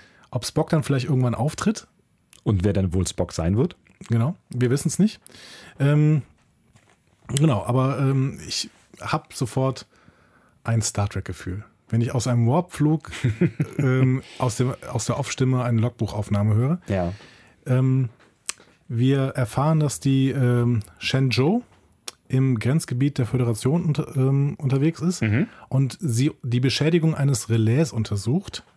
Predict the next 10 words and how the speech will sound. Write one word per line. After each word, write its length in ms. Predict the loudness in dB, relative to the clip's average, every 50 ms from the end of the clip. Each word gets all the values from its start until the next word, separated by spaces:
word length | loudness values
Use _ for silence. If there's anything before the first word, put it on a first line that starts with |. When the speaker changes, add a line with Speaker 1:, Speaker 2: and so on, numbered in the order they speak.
| _ -12
Speaker 1:
auf 160 | -8 -6 -4
dem 160 | -2 -2 -2
es 80 | -2 -2
eine 200 | -2 0 -2 0
uneindeutige 680 | 0 -2 -2 0 0 0 2 2 0 0 -2 -2 -2 -2
Explosion 460 | -4 -4 -4 -2 -2 0 2 2 2 2
gegeben 260 | 0 0 -2 -4 -4
hat. 120 | -6 -8 -14 -18 -20 -20 -20 -20 -20 -20 -20 -20 -8 -4
Was 140 | -4 -2 0
ich 240 | 0 -2 -2 -4